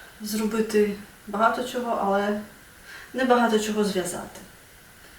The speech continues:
Тому що, по-перше, я побувала в епіцентрі обстрілу Вишгороду. Чорти мене понесли на зустріч, яка була запланована,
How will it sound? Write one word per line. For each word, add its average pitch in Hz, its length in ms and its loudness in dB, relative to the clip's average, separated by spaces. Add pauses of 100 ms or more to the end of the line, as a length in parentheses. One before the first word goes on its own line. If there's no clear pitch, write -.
(220)
Тому 226 180 -4
що, - 180 -2
по-перше, 285 440 0
я 214 100 0
побувала 196 600 -2
в - 480 -8
епіцентрі 190 880 -2
обстрілу 196 600 -4
Вишгороду. 214 680 -6 (960)
Чорти 247 380 -4
мене 220 260 2
понесли 202 800 0
на 180 160 -2
зустріч, 233 640 -8
яка 285 240 -2
була 277 220 6
запланована, 277 960 2